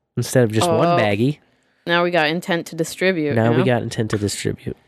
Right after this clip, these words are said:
Speaker 2: And, and if you have a plant, like a whole plant, instead of
Speaker 1: <laughs>
Speaker 2: just a flower,
Speaker 1: Right.
Speaker 2: you're growing, so it's
Speaker 1: Oh,
Speaker 2: manufacturing.
Speaker 1: manufacturing.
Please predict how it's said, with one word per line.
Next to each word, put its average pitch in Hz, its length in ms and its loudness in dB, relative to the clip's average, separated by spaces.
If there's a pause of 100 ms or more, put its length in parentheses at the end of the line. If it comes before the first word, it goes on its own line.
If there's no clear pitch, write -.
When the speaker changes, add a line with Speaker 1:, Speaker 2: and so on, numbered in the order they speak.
(420)
Speaker 2:
And, 202 260 4 (200)
and 214 100 2
if 233 140 0
you 220 80 0
have 202 160 2
a 175 60 0
plant, 247 760 0
like - 100 2
a - 60 2
whole 254 320 0
plant, 180 480 0
instead 190 420 0
of 180 240 2 (320)
Speaker 1:
<laughs> 165 100 2
Speaker 2:
just 196 220 0
a 185 60 -2
flower, 220 720 2 (380)
Speaker 1:
Right. - 280 -4
Speaker 2:
you're 214 140 0
growing, 220 600 0
so 202 280 2
it's 110 100 2
Speaker 1:
Oh, 110 40 0
Speaker 2:
manufacturing. 208 880 0
Speaker 1:
manufacturing. 135 1400 2